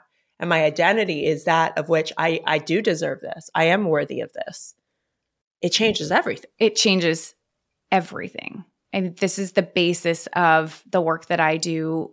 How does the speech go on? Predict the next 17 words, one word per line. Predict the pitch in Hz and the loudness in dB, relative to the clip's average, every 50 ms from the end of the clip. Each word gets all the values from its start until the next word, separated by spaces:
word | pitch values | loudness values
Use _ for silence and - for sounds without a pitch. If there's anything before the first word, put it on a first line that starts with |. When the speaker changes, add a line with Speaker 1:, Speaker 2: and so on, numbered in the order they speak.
| _ | _
Speaker 2:
with | - 170 175 170 - | -6 -4 -4 -4 -6
clients | - - 196 196 190 180 175 175 - - - - - | -4 0 2 4 4 4 2 0 0 -2 -6 -6 -6
and | - 165 165 160 165 165 - - - - - - - | -6 -6 -4 -4 -2 -2 -4 -4 -6 -18 -20 -18 -10
supporting | - - 202 196 - - 202 202 196 196 190 | -4 -4 -4 -2 0 2 4 4 4 2 2
them | 180 170 175 | 0 0 0
and | 170 175 | 0 2
getting | 190 175 160 170 170 | 2 2 2 2 0
back | - 165 165 170 185 185 - | 2 4 4 4 2 2 -2
into | 185 175 - - | -6 -6 -2 0
their | 165 156 | 0 0
body, | 151 - 147 135 - - 151 | 2 4 2 2 2 0 -4
which | 170 165 - - | -4 -2 -2 -2
so | - - 170 175 | -2 0 0 0
many | 175 175 180 170 | 0 0 -2 0
women | 170 165 165 156 147 | 0 0 0 -2 -4
have | 165 160 151 151 160 | -4 -4 -4 -2 -2
abandoned | 160 151 160 160 165 180 196 190 160 117 117 104 117 180 196 185 | -2 0 2 2 2 2 2 0 -2 -2 -4 -4 -4 -6 -6 -6